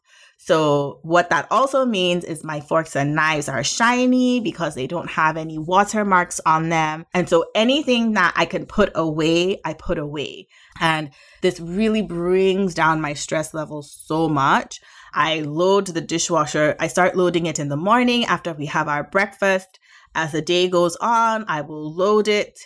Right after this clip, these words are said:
In the evenings after dinner, I will load it. I will clean up the kitchen, put everything away that needs to be put away. And as the kids are going upstairs, once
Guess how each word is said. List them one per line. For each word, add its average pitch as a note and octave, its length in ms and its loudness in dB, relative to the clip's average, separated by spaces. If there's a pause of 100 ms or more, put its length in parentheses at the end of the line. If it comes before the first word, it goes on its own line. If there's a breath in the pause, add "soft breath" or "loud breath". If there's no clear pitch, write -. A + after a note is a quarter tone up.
(140)
In E3 140 -10
the D#3+ 180 -12
evenings A3 540 4
after F3 320 0
dinner, E3 340 -6
I D#3+ 140 -6
will D3 200 -12
load G3 380 2
it. F#3 280 -2 (400 soft breath)
I D3+ 120 -2
will D3 140 -6
clean G#3 360 -2
up F#3 180 0
the - 80 -6
kitchen, G#3+ 560 0
put - 240 -2
everything F3 460 -2
away G#3 520 2
that F3+ 180 -4
needs F3+ 180 -8
to D3+ 80 -10 (200)
be C#3+ 100 -14
put D#3+ 220 -4
away. F#3+ 480 0 (320 soft breath)
And E3 160 0
as D3+ 160 -4
the D3+ 80 -8
kids F3 280 -2
are D#3+ 100 -4
going C#3+ 300 0
upstairs, A#3 800 0
once F3 360 -2